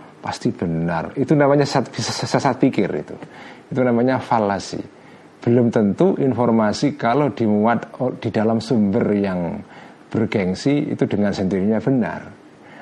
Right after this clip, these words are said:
Memang umumnya benar, tapi belum pasti benar. Benar tidaknya harus diverifikasi. Itu namanya hisyawah itu, itu. Ses-, selubung yang membuat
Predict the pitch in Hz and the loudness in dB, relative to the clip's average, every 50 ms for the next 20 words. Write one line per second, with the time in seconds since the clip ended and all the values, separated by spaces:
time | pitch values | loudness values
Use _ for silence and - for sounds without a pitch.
0 | - - 98 113 110 107 107 127 165 190 185 151 - - - 160 156 151 143 143 | -6 -2 0 2 4 4 4 4 4 4 2 2 0 4 4 6 6 6 6 4
1 | 135 127 131 139 156 143 113 147 165 180 160 127 104 87 85 80 - - - - | 4 2 2 2 2 2 4 4 4 4 4 4 2 0 -2 -6 -8 -12 -8 -2
2 | 110 151 147 151 - - 123 120 123 131 151 160 143 131 - 135 120 - - - | -2 -2 -2 -4 -2 0 2 4 6 6 6 6 4 4 2 0 0 0 -2 0
3 | - 165 - - - 82 82 95 - 95 76 - 147 - - - - - - - | 2 2 2 0 -4 -4 -2 -2 -2 -2 -4 -6 -8 -12 -14 -20 -20 -20 -20 -20
4 | - - - - - - - - - - - - 113 120 120 135 143 139 127 - | -20 -20 -20 -20 -20 -20 -20 -20 -20 -14 -4 0 2 4 4 4 4 2 4 2
5 | 135 110 101 147 107 151 160 156 139 110 104 110 113 - - 127 110 - 123 113 | 2 4 4 2 2 2 2 2 2 2 2 0 0 0 0 0 2 2 2 4
6 | 117 120 110 123 120 98 110 107 104 107 - - - 85 80 - - 151 139 131 | 4 4 4 2 0 2 2 0 0 0 -2 -4 -4 -4 -4 -4 -2 -2 2 2
7 | 180 175 160 151 151 151 160 165 151 120 90 92 110 120 120 - 143 120 113 117 | 4 4 4 4 4 4 4 4 4 2 2 2 2 2 2 2 2 4 4 4
8 | 127 127 135 139 135 131 127 117 104 - - 80 76 104 - - - - - - | 4 2 2 0 0 2 2 0 0 0 -4 -10 -10 -12 -16 -20 -20 -20 -20 -20
9 | - - - - - - - - - - - - - - - 127 - - - 101 | -20 -20 -20 -20 -20 -20 -20 -20 -20 -20 -20 -20 -16 -8 -6 -6 -6 -6 -8 -8
10 | - - - 180 160 160 165 156 135 - - - 175 202 208 190 156 139 147 160 | -6 0 4 6 8 8 8 6 4 2 2 4 4 6 6 4 4 4 4 4
11 | 185 190 180 151 156 143 131 113 110 117 120 147 160 156 - - | 2 2 2 2 2 2 2 4 4 4 4 4 2 0 -4 -10